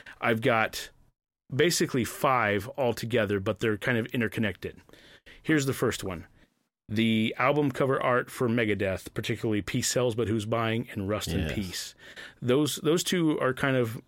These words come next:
Speaker 1: one of my favorite sets because when I first saw Peace Sells, that and And Justice for All were the two heavy metal albums I first listened to. When I saw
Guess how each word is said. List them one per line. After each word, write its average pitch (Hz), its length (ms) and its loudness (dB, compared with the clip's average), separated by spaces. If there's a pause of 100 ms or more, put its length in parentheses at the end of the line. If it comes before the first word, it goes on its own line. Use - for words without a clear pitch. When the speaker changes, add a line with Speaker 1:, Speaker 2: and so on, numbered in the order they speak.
(140)
Speaker 1:
one 127 240 2
of 123 40 2
my 117 100 2
favorite 120 380 2
sets - 300 0
because 113 560 -2 (640)
when 131 140 2
I 127 40 2
first 180 240 2
saw 151 140 4
Peace 135 300 -2
Sells, 120 480 2
that 143 420 2
and 160 100 2
And 131 140 2
Justice 131 320 0
for 127 180 0
All 123 140 2
were 113 100 2
the 104 120 2
two 127 260 0
heavy 110 240 0
metal 104 260 0
albums 104 280 -2
I 95 100 -2
first - 420 -4
listened 98 300 -2
to. 95 300 -2 (400)
When 113 120 0
I 123 60 4
saw 127 460 2